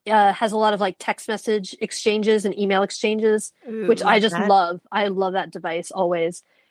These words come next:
Speaker 1: And, like, her narration of it is just so funny. It's actually one of the few books I feel like that I've listened to so many times and I've never read the physical book
Speaker 2: Mm-hmm.
Speaker 1: because I'm,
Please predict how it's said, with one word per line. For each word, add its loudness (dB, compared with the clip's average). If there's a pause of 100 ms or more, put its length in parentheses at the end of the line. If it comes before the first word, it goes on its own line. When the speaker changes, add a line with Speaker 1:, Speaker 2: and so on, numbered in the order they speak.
(120)
Speaker 1:
And, 2
like, 0 (340)
her 0
narration 2
of -4
it -4
is -4
just -8
so 0
funny. -6
It's -2
actually 2
one 4
of 2
the 2
few -2
books 0
I 2
feel 2
like 2
that -2
I've -2
listened -4
to 4 (200)
so 0
many 2
times 0
and 2
I've -2
never 2
read 0
the -6
physical 0
book -2 (240)
Speaker 2:
Mm-hmm. -2
Speaker 1:
because 2
I'm, 2